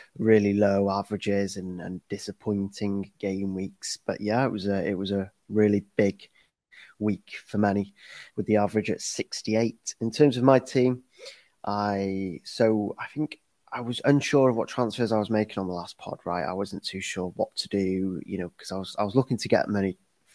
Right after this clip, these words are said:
for, um, a Salah move, looking forward. But in the end, I followed suit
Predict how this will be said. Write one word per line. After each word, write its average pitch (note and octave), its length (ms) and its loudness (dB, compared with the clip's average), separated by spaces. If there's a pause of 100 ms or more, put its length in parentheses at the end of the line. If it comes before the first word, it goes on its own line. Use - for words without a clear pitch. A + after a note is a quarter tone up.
(220)
for, F#2+ 520 -4
um, F#2 200 -4
a - 40 -8
Salah A#2+ 280 6
move, E2 320 -6
looking - 220 -16 (120)
forward. G#2 380 -4 (640)
But - 100 -6
in C#3 140 12
the A2+ 100 12
end, F#2+ 480 2
I F2+ 220 -2
followed F#2+ 500 -2
suit - 520 -8